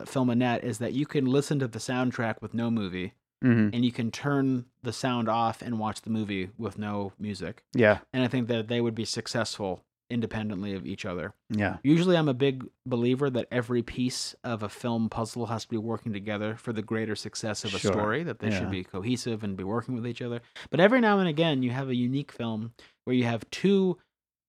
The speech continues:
Speaker 1: artists, you know, Sparks as a unit, brothers, the two brothers as the band, and you have someone like Leos, and they are both so strong in their creative vision that they can almost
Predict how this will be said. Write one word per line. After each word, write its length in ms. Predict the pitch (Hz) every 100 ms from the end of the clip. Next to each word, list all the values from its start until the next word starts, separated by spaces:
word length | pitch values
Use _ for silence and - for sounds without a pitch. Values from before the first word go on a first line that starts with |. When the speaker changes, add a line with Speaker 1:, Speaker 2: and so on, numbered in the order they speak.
| _ _
Speaker 1:
artists, 640 | 147 151 117 104 - - 147
you 60 |
know, 120 | 120 107
Sparks 460 | - 143 131 -
as 140 | 120 107
a 60 |
unit, 440 | 107 127 123 113 - _
brothers, 520 | 113 110 110 107 - -
the 80 | 110
two 120 | 117
brothers 420 | 107 101 101 101
as 120 | 113 101
the 100 | 101
band, 340 | 104 104 101 _ _ -
and 100 | 117
you 80 |
have 120 | 107 -
someone 280 | 117 110
like 200 | 104 101
Leos, 420 | 107 107 101 - - _ _ _ -
and 420 | 120 120 113 -
they 160 | 135 143
are 140 | 131
both 320 | 123 143 165
so 260 | - 165 160
strong 640 | - - 139 139 139 135
in 160 | 113 113
their 200 | 113 110
creative 440 | - 127 120 110
vision 480 | 107 113 107 85 98
that 160 | 110 101
they 100 | 113
can 140 | 117 104
almost 440 | 143 156 120